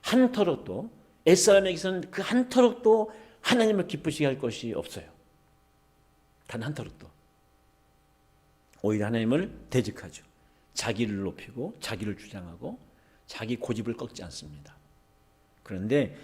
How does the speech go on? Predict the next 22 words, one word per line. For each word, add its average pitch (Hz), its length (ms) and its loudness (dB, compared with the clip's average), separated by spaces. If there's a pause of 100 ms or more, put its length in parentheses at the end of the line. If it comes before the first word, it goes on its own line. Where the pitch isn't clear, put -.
(160)
그 143 160 2
옛사람이 139 580 2 (400)
십자가에서 131 640 -4
끝났어요. 156 480 -2 (1080)
새 175 180 2
사람은 131 800 4
거듭난 120 420 2
사람입니다. 104 640 -8 (840)
그의 110 160 -2
새 - 160 -2
본성은 120 440 0
완전히 151 680 0
경건하고 113 800 -6
의롭습니다. 110 640 0 (920)
왜냐하면 131 400 -4
법정적으로 139 580 2 (1000)
우리가 185 280 2
받은 123 260 0
생명은 139 640 0
완전 151 260 -4
의로운 185 240 -2
생명이에요. 117 500 -10